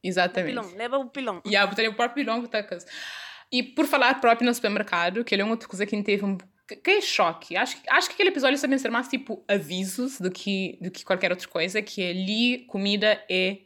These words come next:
Speaker 1: caro, ok? Libo tem que mesmo
Speaker 2: Hum.
Speaker 1: prende a fazer, tipo, meal prep, tipo, co fica tentado com o Uber, que essas coisas, como ali comida é mesmo caro. Um,
Speaker 2: Comida
Speaker 1: ah,
Speaker 2: e, e bebida?
Speaker 1: Bebida também é super caro. Meninas,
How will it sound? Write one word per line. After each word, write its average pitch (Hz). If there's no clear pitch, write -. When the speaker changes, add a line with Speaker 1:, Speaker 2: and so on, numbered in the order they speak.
Speaker 1:
caro, 156
ok? 175
Libo 196
tem 208
que 202
mesmo 190
Speaker 2:
Hum. 180
Speaker 1:
prende 202
a -
fazer, 185
tipo, 180
meal 170
prep, 220
tipo, 196
co 208
fica 208
tentado 185
com -
o 233
Uber, 220
que 190
essas 190
coisas, 190
como 180
ali 185
comida 190
é 175
mesmo 160
caro. 208
Um, 190
Speaker 2:
Comida 247
Speaker 1:
ah, 370
Speaker 2:
e, 262
e 208
bebida? 175
Speaker 1:
Bebida 190
também 190
é 180
super 185
caro. 185
Meninas, 185